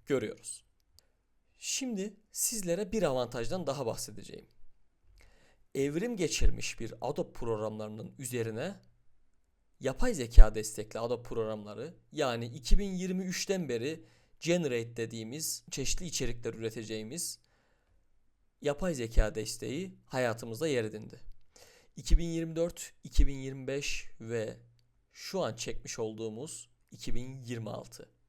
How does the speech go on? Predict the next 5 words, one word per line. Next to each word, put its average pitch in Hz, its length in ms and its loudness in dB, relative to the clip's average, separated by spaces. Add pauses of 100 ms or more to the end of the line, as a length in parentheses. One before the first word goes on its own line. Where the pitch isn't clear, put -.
(720)
Arkadaşlar, 127 720 -8 (380)
yapay 135 300 -6
zeka 117 320 -10
gerçekten 117 560 -8
ilerledi. - 580 -8